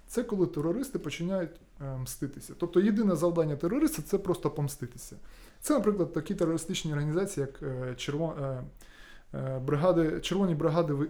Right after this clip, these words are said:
Італії або фракція Червоної армії в Німеччині,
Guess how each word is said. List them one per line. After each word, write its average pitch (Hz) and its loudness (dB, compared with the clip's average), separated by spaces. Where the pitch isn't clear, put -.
Італії 202 2
або 143 4
фракція 151 0
Червоної 135 -4
армії 214 0
в 143 0
Німеччині, 151 -2